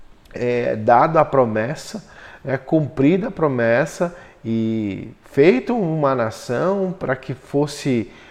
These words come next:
é, reino de sacerdote, para que fosse luz, né, para as outras nações, e tudo isso vem acontecendo. Hoje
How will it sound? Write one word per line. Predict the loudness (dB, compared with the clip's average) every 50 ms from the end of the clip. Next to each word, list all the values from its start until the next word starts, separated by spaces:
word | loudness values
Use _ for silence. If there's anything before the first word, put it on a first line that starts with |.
| -20 -12 -6
é, | -2 0 2 2 2
reino | 0 -2 2 4 6 6 6 4 2 0
de | -2 -4
sacerdote, | -6 -6 -6 -6 -6 -4 -4 -4 -4 -2 0 2 4 4 2 2 -2 -8 -16 -18 -20 -20 -20 -18 -4
para | -2 -2 -2
que | -2 -8
fosse | -8 -6 -4 -4 0 0 0
luz, | 0 2 2 2 2 2 0 -4 -8 -14 -20 -20 -20 -18 -6
né, | 0 0 2 2
para | 0 0 0 0
as | 2 2 0
outras | -2 -2 -2 -2 -4 -4 -4 -4
nações, | -6 -8 -8 -8 -8 -6 -2 -2 -2 -2 -2 -6 -12 -18 -20 -20 -20 -20 -20 -10 -4
e | 0 2 2 4 4 2 2 0 -4 -6 -10 -14 -2
tudo | 2 2 4 4 4 2
isso | 2 0 -2 -4 -4
vem | -2 0 0 0 -2
acontecendo. | -2 -4 -6 -4 -4 -6 -4 -2 0 0 0 -2 -4 -8 -14 -20 -20 -20 -20 -20 -20 -20 _ 0
Hoje | 4 4 4 4 4 2 2 0 0